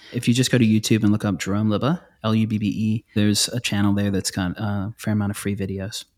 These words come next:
Also, my website that connects to everything, you can either do whole identity dot com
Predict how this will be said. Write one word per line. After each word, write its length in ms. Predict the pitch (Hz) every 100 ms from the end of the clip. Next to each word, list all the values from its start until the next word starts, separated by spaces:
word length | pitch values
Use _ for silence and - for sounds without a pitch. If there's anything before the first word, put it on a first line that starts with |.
| _
Also, 220 | 120 110 117
my 100 | 110
website 500 | 113 110 117 107 95
that 180 | 110 92
connects 280 | - 107 -
to 120 | -
everything, 520 | 107 110 107 107 98 - - - - -
you 80 | 117
can 120 | 110
either 160 | 110
do 160 | 110 104
whole 320 | - 117 113
identity 580 | 104 107 107 110 104 107
dot 220 | 101 95
com 340 | - 101 170